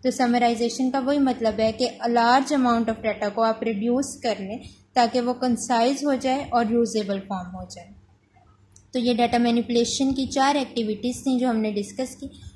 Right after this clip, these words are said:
उसके बाद है मैनेजिंग output results। कौन कौन से, किस तरह से हम manage करते हैं? Storage, सबसे पहली बात क्या है कि हमने जो result achieve किया है उसको हमने store करना है किसी भी storage media पे।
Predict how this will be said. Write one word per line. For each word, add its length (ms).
उसके 260
बाद 260
है 140
मैनेजिंग 480
output 480
results। 580
कौन 240
कौन 220
से, 380
किस 160
तरह 320
से 140
हम 140
manage 400
करते 340
हैं? 120
Storage, 840
सबसे 380
पहली 320
बात 320
क्या 140
है 140
कि 100
हमने 480
जो 120
result 500
achieve 320
किया 360
है 60
उसको 220
हमने 340
store 460
करना 340
है 80
किसी 300
भी 120
storage 520
media 320
पे। 240